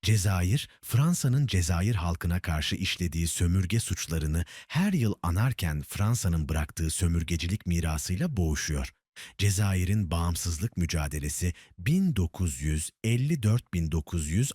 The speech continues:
altmış iki arasında gerçekleşti ve yaklaşık bir buçuk milyon kişi hayatını kaybetti.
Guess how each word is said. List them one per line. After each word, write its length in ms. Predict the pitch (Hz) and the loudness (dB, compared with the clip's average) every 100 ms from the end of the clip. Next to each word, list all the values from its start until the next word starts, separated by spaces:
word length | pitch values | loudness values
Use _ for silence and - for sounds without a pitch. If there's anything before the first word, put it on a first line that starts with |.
| - | -4
altmış 480 | 82 - 101 160 - | -4 -2 -2 -2 -4
iki 280 | 101 - 101 | -6 -4 -2
arasında 460 | 82 76 78 73 | -2 -4 -4 -4
gerçekleşti 800 | 73 71 71 78 - 69 - 69 - _ - - - | -4 -4 -4 -6 -6 -6 -4 -6 -8 _ -20 -20 -6
ve 60 | 92 | -2
yaklaşık 720 | 87 92 - 92 - 101 - | 0 0 0 -4 -2 -4 -4
bir 220 | 92 156 123 | -2 0 0
buçuk 280 | 85 87 | -2 -2
milyon 360 | 80 78 76 73 | -2 -2 0 -2
kişi 380 | - - 113 156 _ _ - | -2 -2 0 0 _ _ -4
hayatını 560 | 90 82 73 - 73 | 0 0 -2 -2 -4
kaybetti. 680 | - 78 76 - - - | -4 -4 -4 -4 -8 -8